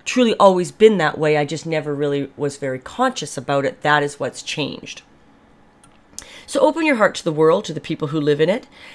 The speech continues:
and open yourself up to creation. Open yourself up to creativity. Open your heart to yourself, to God, and to life. Life will become magical. There are times in my life where I truly do have a magical life.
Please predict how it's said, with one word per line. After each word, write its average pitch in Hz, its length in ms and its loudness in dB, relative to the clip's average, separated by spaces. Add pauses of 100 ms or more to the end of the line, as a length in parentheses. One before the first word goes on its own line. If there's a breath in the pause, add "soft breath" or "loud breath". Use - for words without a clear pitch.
and 165 160 -2
open 262 280 4
yourself 175 380 -2
up - 120 -8
to - 80 -16
creation. 151 680 -4 (380 loud breath)
Open 165 300 4
yourself 151 440 -2
up 143 120 -4
to - 80 -16
creativity. 175 720 -4 (480 loud breath)
Open 202 260 2
your 214 120 0
heart 190 240 -10
to 175 120 -8
yourself, 156 540 -2
to 147 100 -6
God, 139 280 0
and 143 120 -8
to - 120 -8
life. - 420 -8 (380 loud breath)
Life 190 260 4
will 214 60 2
become 180 400 -4
magical. 143 600 -4 (340 loud breath)
There 180 140 2
are 190 80 6
times 175 360 -4
in 165 60 -4
my 156 140 0
life 151 320 -2
where 151 120 -2
I 139 60 -4
truly 156 440 -6 (120)
do 156 200 -2
have 139 260 -6
a 131 60 -8
magical 127 460 -8
life. - 360 -14